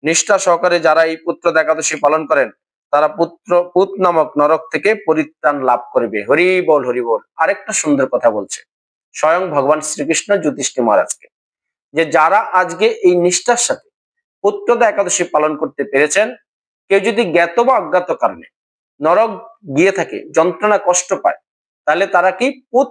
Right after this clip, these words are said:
নামক যে একটা নরক আছে, সেই নরক থেকে তারা উদ্ধার পেয়ে তৎক্ষণাৎ স্বর্গে গমন করতে পারবে। আর এই ব্রত কথা শ্রবণ এবং কীর্তনে অগ্নিষ্টম যজ্ঞের ফল পাওয়া যায়।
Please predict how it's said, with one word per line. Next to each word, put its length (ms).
নামক 340
যে 60
একটা 180
নরক 300
আছে, 280
সেই 260
নরক 380
থেকে 180
তারা 340
উদ্ধার 380
পেয়ে 260
তৎক্ষণাৎ 400
স্বর্গে 340
গমন 280
করতে 280
পারবে। 300
আর 200
এই 220
ব্রত 260
কথা 500
শ্রবণ 460
এবং 200
কীর্তনে 560
অগ্নিষ্টম 680
যজ্ঞের 380
ফল 340
পাওয়া 200
যায়। 180